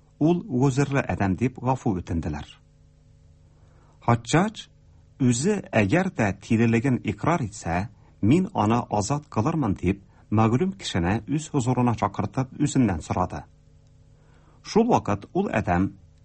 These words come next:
"Мин тәмам акыллы кешемен. Алдаудан вә Алла Тәгалә биргән акыл нигъмәтен инкар кылудан Алла сакласын", — дип җавап бирде. "Мин тиремен" дигән булса, Хаджаҗ гафу кылыр идеме, юкмы?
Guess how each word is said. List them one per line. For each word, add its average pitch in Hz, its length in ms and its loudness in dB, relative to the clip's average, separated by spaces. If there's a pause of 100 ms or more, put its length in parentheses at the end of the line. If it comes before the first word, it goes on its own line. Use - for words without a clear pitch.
(260)
"Мин 180 360 4 (100)
тәмам 175 420 2
акыллы 131 420 -2
кешемен. 76 460 -6 (680)
Алдаудан 113 800 2 (260)
вә 110 180 4
Алла 107 360 0
Тәгалә 110 480 -2
биргән 101 480 -2
акыл 135 300 -4
нигъмәтен 107 600 0
инкар 104 400 0
кылудан 101 560 -2 (240)
Алла 139 300 2
сакласын", — 92 540 -6
дип 90 140 -4
җавап 92 320 -4
бирде. - 280 -10 (1300)
"Мин 185 360 4 (100)
тиремен" 151 520 2
дигән 98 340 0
булса, 92 480 -4 (380)
Хаджаҗ 143 600 0
гафу 107 380 -2
кылыр 110 360 0
идеме, 95 400 0
юкмы? 87 580 -2